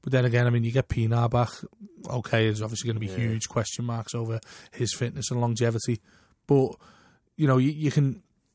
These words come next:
Speaker 1: you can see a pathway through for Everton to get through, not adding numbers in January. And I never thought I'd be sitting here in a position to say that, ever. I'd, I'm, I'm normally the first to get on the back of the club and think, "Well, why aren't they doing more to, to add to this squad to make, you know, to make it the best that we've had?"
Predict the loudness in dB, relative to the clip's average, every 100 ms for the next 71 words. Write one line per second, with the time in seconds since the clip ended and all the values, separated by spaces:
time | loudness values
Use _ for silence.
0 | _ -2 0 2 6 4 6 2 4 2
1 | 2 2 -2 2 4 4 2 -2 -2 -2
2 | -2 -2 0 2 0 0 _ _ _ _
3 | _ -4 -2 0 -2 -2 -2 -2 0 0
4 | 0 0 -2 -2 0 2 2 4 2 2
5 | 0 0 -2 -2 -2 -2 -2 -4 -4 -6
6 | -4 -4 0 -2 -2 -12 -10 -4 2 4
7 | 4 2 0 0 0 2 4 2 0 0
8 | 0 0 -2 -2 0 -2 -4 -6 -8 -8
9 | -4 -4 -6 -14 -20 -12 -6 -2 -2 0
10 | 0 2 2 2 0 -2 -4 -14 _ _
11 | 4 6 6 6 6 4 0 -16 -20 -12
12 | 0 2 2 0 -2 -2 -2 -2 -2 -2
13 | -2 0 0 0 -2 -4 -4 -2 -2 0
14 | -2 0 -2 -2 -4 -4 -4 -4 0 2
15 | 2